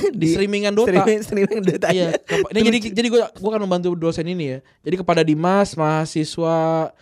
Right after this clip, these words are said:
Speaker 1: eh, U N S Solo ya, kalau nggak salah ya,
Speaker 2: Iya,
Speaker 1: U N S,
Speaker 2: iya.
Speaker 1: em, dit-, ditunggu bimbingan sama bapak itu karena, eh, semester depan beliau mau cuti, eh, mau pensiun."
Speaker 2: Oh.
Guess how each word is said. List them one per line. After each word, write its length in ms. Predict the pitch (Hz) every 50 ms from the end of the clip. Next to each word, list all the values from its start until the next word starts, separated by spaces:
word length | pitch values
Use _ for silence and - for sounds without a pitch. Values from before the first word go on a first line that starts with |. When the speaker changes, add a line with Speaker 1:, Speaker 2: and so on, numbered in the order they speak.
| _ _ _ _ _ _ _ _
Speaker 1:
eh, 500 | - 139 143 143 147 147 147 151 151 151 147
U 100 | - 151
N 140 | 156 165 175 175
S 100 | 180 175
Solo 220 | 202 214 247 262
ya, 160 | 196 165 151 156
kalau 160 | 147 147 160
nggak 40 | 180
salah 160 | 185 170 147
ya, 60 | 143
Speaker 2:
Iya, 20 |
Speaker 1:
U 60 | 139 156
N 140 | 165 160 160
S, 160 | 143 - 143
Speaker 2:
iya. 100 | 143 156 - _ _ _ _ - - _ _ _
Speaker 1:
em, 580 | - 143 143 143 143 147 147 147 147 147 151 147 147 147 - _ -
dit-, 300 | 156 147 160 165 165 165 165
ditunggu 240 | 156 185 180 190
bimbingan 400 | 185 180 190 180 180 175 180 175
sama 160 | 185 196 196 196
bapak 360 | 180 165 165 165 170 160 165
itu 300 | 165 - 190 202 208 214
karena, 520 | 208 - 180 180 190 196 202 202 202 196 - - _ _ _ _ _ _
eh, 500 | - 160 160 165 165 165 165 165 165 165 170 170 -
semester 240 | - - 180 170 185 165
depan 300 | 175 175 185 202 208 202
beliau 280 | 190 180 185 208 214 214
mau 260 | 202 190 185 185 185
cuti, 280 | 185 233 226 - 214
eh, 160 | - - 226 226
mau 200 | 214 208 202 208
pensiun." 520 | 208 202 214 208 202 - 254 262 240 220 196
Speaker 2:
Oh. 160 | 147 139 135